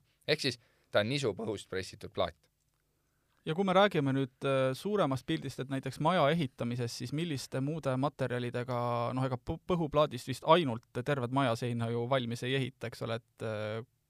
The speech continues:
Speaker 2: millise konstruktsiooniga see
Speaker 1: Kuule,
Speaker 2: koos peab
Speaker 1: ma,
Speaker 2: olema?
Speaker 1: ma küsin hoopis niipidi korra sinu käest, et kui sa esimest korda sõna põhuplaat kuulsid, missugusena sa teda ette kujutasid?
Speaker 2: Äh,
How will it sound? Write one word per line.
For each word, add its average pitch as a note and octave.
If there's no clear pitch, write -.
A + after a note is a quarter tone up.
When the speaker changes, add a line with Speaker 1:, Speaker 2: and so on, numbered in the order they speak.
Speaker 2:
millise C3+
konstruktsiooniga B2+
see B2
Speaker 1:
Kuule, B2+
Speaker 2:
koos -
peab G2+
Speaker 1:
ma, G#2
Speaker 2:
olema? B2+
Speaker 1:
ma A2+
küsin C3+
hoopis -
niipidi G2
korra G2+
sinu A#2+
käest, F2+
et G#2+
kui C3
sa A#2+
esimest B2
korda F2+
sõna A2+
põhuplaat G#2+
kuulsid, G2+
missugusena F#2+
sa A#2+
teda F#2
ette -
kujutasid? E2+
Speaker 2:
Äh, D3